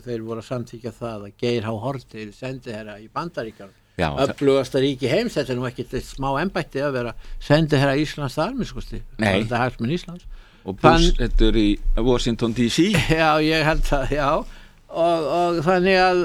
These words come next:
Speaker 1: að, eh, þetta er svona þríþætt þetta mál. Það er spurningi hvaða atriði þess muni lifa áfram.
Speaker 2: Já, það er alveg klárt að, eh,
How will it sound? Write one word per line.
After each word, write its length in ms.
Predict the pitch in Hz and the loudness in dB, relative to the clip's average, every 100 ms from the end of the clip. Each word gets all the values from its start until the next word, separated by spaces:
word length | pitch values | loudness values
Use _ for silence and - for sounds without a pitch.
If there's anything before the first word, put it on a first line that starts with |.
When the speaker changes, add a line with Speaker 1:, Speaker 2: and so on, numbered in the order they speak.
| 131 | 0
Speaker 1:
að, 320 | 156 175 170 170 | 2 4 4 2
eh, 320 | 170 170 156 | 2 0 -2
þetta 340 | 147 208 202 226 | 0 0 2 2
er 100 | 214 | 2
svona 220 | 175 202 | 2 0
þríþætt 420 | - 214 180 156 | 2 0 2 0
þetta 260 | 147 123 131 | 0 -2 0
mál. 200 | 120 110 | -2 0
Það 140 | 117 | 0
er 100 | 170 | 0
spurningi 380 | 185 190 185 165 | 2 2 2 0
hvaða 400 | - 175 165 156 | 2 2 4 2
atriði 400 | 156 - 156 151 | 0 -2 -2 -2
þess 160 | 139 127 | -2 -6
muni 300 | 139 131 127 | -6 -4 -2
lifa 380 | 123 120 110 107 | 0 0 0 -2
áfram. 340 | 101 - 87 - _ - | -2 -8 -20 -20 _ -2
Speaker 2:
Já, 100 | 95 | 0
það 280 | 92 117 143 | 2 2 2
er 120 | 131 | 2
alveg 400 | 139 147 139 131 - | 2 0 0 -2 -6
klárt 840 | - 131 147 - - _ _ _ _ _ _ _ _ _ _ _ | -4 -2 -2 -6 -20 _ _ _ _ _ _ _ _ _ _ _
að, 440 | 85 98 107 104 95 - - _ | -4 -2 0 -2 -4 -10 -20 _
eh, 260 | - - | -10 -8